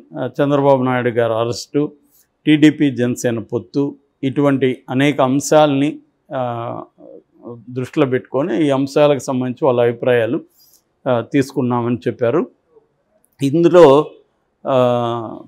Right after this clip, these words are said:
ప్రధానంగా వాళ్ళు చెప్తున్నది ఏంటంటే దాదాపు నూట ఇరవై రెండు అసెంబ్లీ స్థానాలు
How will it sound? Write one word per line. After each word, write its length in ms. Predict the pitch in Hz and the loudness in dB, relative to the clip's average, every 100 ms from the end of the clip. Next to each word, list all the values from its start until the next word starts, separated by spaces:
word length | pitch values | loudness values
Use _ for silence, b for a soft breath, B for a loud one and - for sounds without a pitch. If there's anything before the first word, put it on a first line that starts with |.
| - | -2
ప్రధానంగా 680 | 139 135 165 170 160 160 156 | 2 6 8 8 8 8 8
వాళ్ళు 320 | 139 143 135 | 8 6 4
చెప్తున్నది 520 | 139 - 151 147 135 | 0 0 0 2 2
ఏంటంటే 420 | 131 131 123 175 | 0 0 -2 -2
దాదాపు 520 | 151 135 139 156 143 | 4 4 6 4 2
నూట 340 | 143 131 147 147 | -2 2 2 4
ఇరవై 380 | 151 143 139 135 | 4 6 4 2
రెండు 460 | 135 127 131 123 - 127 | 0 0 -2 -2 -6 -10
అసెంబ్లీ 440 | 120 151 151 147 | -2 -2 0 -2
స్థానాలు 720 | 139 - 127 127 123 143 180 | -2 -2 0 0 -4 -4 -4